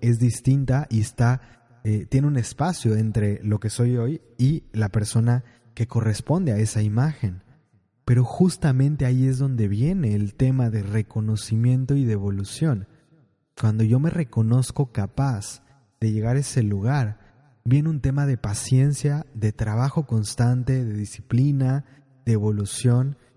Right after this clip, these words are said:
de realmente inyectar mi energía y mi esfuerzo a un proceso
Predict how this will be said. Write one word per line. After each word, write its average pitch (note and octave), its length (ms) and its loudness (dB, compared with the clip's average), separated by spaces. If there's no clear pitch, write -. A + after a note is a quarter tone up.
de B2 260 2
realmente D#3 500 -2
inyectar C3 560 -2
mi D3+ 120 0
energía A#2+ 500 0
y C#3+ 80 0
mi G#2+ 120 -2
esfuerzo B2 580 -2
a - 20 0
un B2 180 0
proceso C3+ 720 0